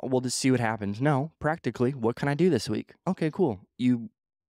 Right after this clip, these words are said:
wanna take a date night with your wife and you want us to babysit for your kids? Great. Let's, I'm down. I love that." That's practical ways that we can serve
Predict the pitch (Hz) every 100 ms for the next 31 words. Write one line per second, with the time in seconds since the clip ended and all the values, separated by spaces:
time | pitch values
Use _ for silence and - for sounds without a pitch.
0 | _ 113 123 120 110 151 - 113 120 120
1 | 123 117 107 123 139 101 107 110 104 113
2 | 123 120 113 113 113 - - 127 151 -
3 | - 156 - 127 - - 127 127 131 135
4 | 85 - 117 123 123 101 - _ _ _
5 | _ _ _ - 151 - - 139 151 -
6 | 156 117 101 101 117 - 110 107 98 90
7 | - - 107 104 101 101